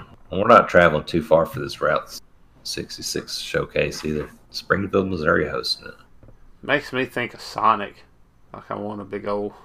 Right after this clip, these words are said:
Speaker 2: Route
Speaker 1: Mm-hmm.
Speaker 2: forty-four, I think that's what it is.
Speaker 1: Oh, yeah.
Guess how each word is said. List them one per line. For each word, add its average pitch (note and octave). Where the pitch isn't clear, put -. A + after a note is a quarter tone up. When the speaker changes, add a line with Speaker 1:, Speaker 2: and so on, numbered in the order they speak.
Speaker 2:
Route G#2
Speaker 1:
Mm-hmm. F#2+
Speaker 2:
forty-four, G#2
I G2+
think G2+
that's G#2
what G#2
it G2
is. G#2+
Speaker 1:
Oh, D2+
yeah. C#2+